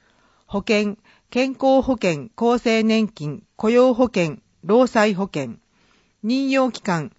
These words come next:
令和六年四月一日から令和七年三月三十一日。面接試験、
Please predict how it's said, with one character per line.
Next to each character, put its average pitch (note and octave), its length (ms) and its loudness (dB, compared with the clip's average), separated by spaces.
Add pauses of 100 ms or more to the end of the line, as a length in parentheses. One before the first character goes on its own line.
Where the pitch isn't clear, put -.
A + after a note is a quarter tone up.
(380)
令 C4+ 240 2
和 A3 120 4
六 F#3 320 -2
年 D#3+ 240 -4
四 - 160 -6
月 A3+ 480 -2
一 A3 120 -6
日 A3+ 240 -4
か F#3+ 140 -2
ら F#3+ 220 0 (340)
令 B3+ 300 2
和 F#3+ 120 0
七 A3 300 -6
年 D#3+ 240 -2
三 A3+ 320 0
月 F3 240 -4
三 G#3 340 0
十 D#3 220 -4
一 D3 180 -10
日。 D3 400 -10 (720)
面 A#3 240 0
接 A#3+ 300 -4
試 - 160 -6
験、 F3+ 300 -4